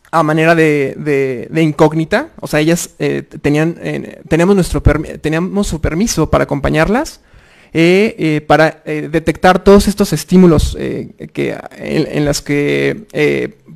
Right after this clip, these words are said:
lo, las afectan tanto a la mamá como al niño, y el trayecto fue de su, de su casa hasta el, el, el Teletón, el cat, el Centro del, de Autismo Teletón.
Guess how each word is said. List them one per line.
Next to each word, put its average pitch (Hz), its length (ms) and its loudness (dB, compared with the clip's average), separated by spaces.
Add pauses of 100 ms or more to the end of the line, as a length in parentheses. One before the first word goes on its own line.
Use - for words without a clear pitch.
(140)
lo, 170 180 6
las 180 300 4
afectan 160 400 0
tanto 139 220 0
a - 20 2
la 143 80 2
mamá 165 340 0
como 143 200 -2
al 147 80 0
niño, 175 320 4 (480)
y 175 240 2
el 180 100 6
trayecto 160 380 0
fue 170 180 2
de 165 80 2
su, - 300 0
de 143 100 0
su 139 140 0
casa 247 380 0 (760)
hasta 165 720 2
el, 147 440 -2
el, 135 460 -6
el 170 120 -2
Teletón, 147 380 2
el 139 100 -2
cat, - 280 -4
el 117 100 -6
Centro 147 240 -2
del, 123 220 -2
de 120 100 -6
Autismo 139 340 -2
Teletón. 127 440 -4